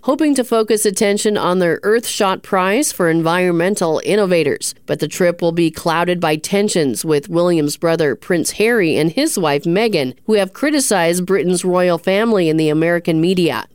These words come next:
The couple will travel to Boston on Wednesday for three days of public engagements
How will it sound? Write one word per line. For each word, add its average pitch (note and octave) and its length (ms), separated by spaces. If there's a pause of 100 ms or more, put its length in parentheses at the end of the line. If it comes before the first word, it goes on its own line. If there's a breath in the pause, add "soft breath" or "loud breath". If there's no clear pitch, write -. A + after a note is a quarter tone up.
The D3+ 100
couple E3 340
will D3 120
travel D3+ 400
to D3+ 80
Boston D#3 500
on D3+ 220
Wednesday F3+ 520
for C#3+ 200
three F#3+ 360
days F3 380
of E3+ 160
public F#3 380
engagements D#3+ 680